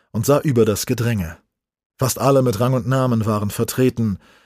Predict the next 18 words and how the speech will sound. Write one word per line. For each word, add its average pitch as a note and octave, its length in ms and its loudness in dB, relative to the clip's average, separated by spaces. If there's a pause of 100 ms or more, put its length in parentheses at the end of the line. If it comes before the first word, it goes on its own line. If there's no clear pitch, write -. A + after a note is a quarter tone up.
(280)
nur C#3 260 0
die F#3+ 160 -4
Herrscherin B2+ 500 2
der C3 180 2
Waldelben G#2 580 -4
fehlte A2 520 0 (680)
und D3 120 -6
ebenso G#2+ 460 0
ihre F#2+ 240 -4
Thronfolgerin. F2 920 -6 (760)
Beide D3 440 0
heimgesucht B2 680 0
von A#2 160 -2
einer C#3 180 0
seltenen A#2 540 0
Krankheit, B2+ 540 -4
hieß - 240 -8
es. - 280 -8